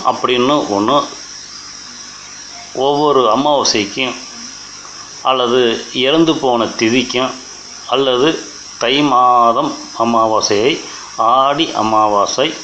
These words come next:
புரட்டாசி அமாவாசை இந்த நாட்களில் செய்றாங்க. எது எதுக்கு எப்படி செய்யணுங்கிறத முதல்ல தெரிஞ்சுக்குங்க. பித்ருதோஷம் அப்படின்னு சொல்லும் பொழுது,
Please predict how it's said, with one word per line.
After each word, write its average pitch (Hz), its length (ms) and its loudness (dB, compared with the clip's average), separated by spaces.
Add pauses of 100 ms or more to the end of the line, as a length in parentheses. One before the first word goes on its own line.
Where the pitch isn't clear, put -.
புரட்டாசி 156 600 2
அமாவாசை 117 760 2
இந்த 123 200 2
நாட்களில் 113 420 2
செய்றாங்க. 95 420 0 (1200)
எது 170 360 4
எதுக்கு 202 460 4
எப்படி 147 320 4 (120)
செய்யணுங்கிறத 143 600 4 (220)
முதல்ல 147 280 2
தெரிஞ்சுக்குங்க. 92 600 0 (1800)
பித்ருதோஷம் 208 880 2
அப்படின்னு 156 400 2
சொல்லும் 147 400 4
பொழுது, 104 560 2